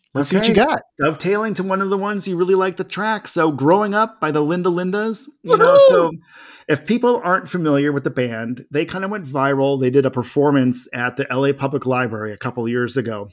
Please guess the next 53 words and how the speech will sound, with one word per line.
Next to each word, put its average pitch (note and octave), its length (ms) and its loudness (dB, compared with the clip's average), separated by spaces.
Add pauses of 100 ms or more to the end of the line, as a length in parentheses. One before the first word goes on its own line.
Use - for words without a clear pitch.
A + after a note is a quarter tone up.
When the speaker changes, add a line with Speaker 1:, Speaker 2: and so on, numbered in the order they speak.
(160)
Speaker 2:
Racist, E3 520 -2
Sexist D3 380 -4
Boy G#2+ 400 0 (200)
is A#2+ 160 -6
the B2 120 -4
Speaker 1:
Yeah. B2 160 4
Speaker 2:
name B2 80 -2
of A#2 60 -6
the A2+ 80 -8
song. B2 420 -6
And A#2+ 100 -8
so D#3+ 100 -2
to C3+ 100 -4
see G#3 180 -6
these F3 160 -6
little E3+ 320 2
girls, C#3 540 -6
like, A#2+ 220 -16
all C#3+ 220 -8
around, C3+ 360 -2 (320)
I A#2+ 40 -6
think D3+ 280 -2
at C3+ 80 -2
the B2 100 -2
time D3+ 340 -2
the B2+ 100 0
drummer B2+ 360 0
was G#2+ 180 -4
nine. A#2 760 -4
Like, A#2 100 -10
the - 100 -6
Speaker 1:
Yeah. - 100 -6
Speaker 2:
eldest C3 300 -2
person B2+ 320 2
was, A#2 80 -2
like, G#2+ 140 -8
fifteen C#3 640 -4
at A2 80 -14
the A2+ 60 -20
time, C3+ 420 0 (400)
talking F3+ 380 -2
about, D3 500 0
you D3 100 -4
know, C#3+ 160 0
this C3+ 160 -2
bo-, C#3+ 320 -4
this C3+ 160 -2
boy C#3 480 -2
that B2+ 160 -6
was B2 140 -6
friends D3 540 -2
until C3 440 0
the B2 180 -6